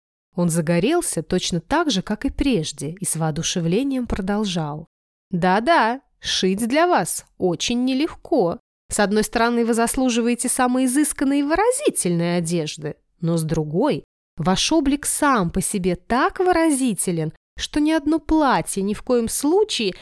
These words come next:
не должно его затмевать или, упаси бог, вступать с ним в противоречие. А сейчас, он окинул ее внимательным взглядом, сейчас вы стали еще более женственной, ваша трепетность, я до сих пор помню, вы показались мне похожей на бабочку,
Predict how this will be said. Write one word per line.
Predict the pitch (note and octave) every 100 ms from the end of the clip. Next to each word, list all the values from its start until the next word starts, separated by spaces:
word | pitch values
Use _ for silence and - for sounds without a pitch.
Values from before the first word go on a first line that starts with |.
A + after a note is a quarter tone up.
| -
не | A3+ A#3
должно | A3 A3+ A3+ D4+
его | D#4 C4+
затмевать | B3 B3 C4+ C#4+ G3 D3 - - _ _ _
или, | - F#3+
упаси | F#3 G3 F#3 G#3
бог, | F3+ F4+ - -
вступать | - A3 - A#3+ C4+
с | -
ним | A3
в | A3
противоречие. | - A3+ - A3 A#3 G#3 C#3+ - - D#3+ E3 _ _ _ _
А | G3
сейчас, | F3 G3 F3+ - G#3 E4 - - - - _ _ _
он | F#3 F3+
окинул | F3+ - E3+ D#3+
ее | E3 D#3+
внимательным | F3 F3+ D#3 - E3+ F3
взглядом, | E3 F#3 E3 C#3+ D3 C#3+ _ _ _
сейчас | - F#3 G3+ F#3+
вы |
стали | F#3+ G#3 F#3+
еще | F3+ - F3
более | F3+ C4+ E4
женственной, | E4 F#4 C4+ - - D#3+ C#3+ C3+ E3 _
ваша | E3 F3 - F3
трепетность, | - F#3 A3 C#4+ - E3 F3+ E3+ - - _ _
я | F#3+
до | A3
сих | C4 D#4+ -
пор | E4+ -
помню, | - G4+ G#4 G#3
вы | G#3+
показались | - D4 C#4+ G4 F#4+
мне | D#4
похожей | D4+ D4+ - F4+ F4
на | E4 F4
бабочку, | D4 D4 F3 D3 D3+ - - C#3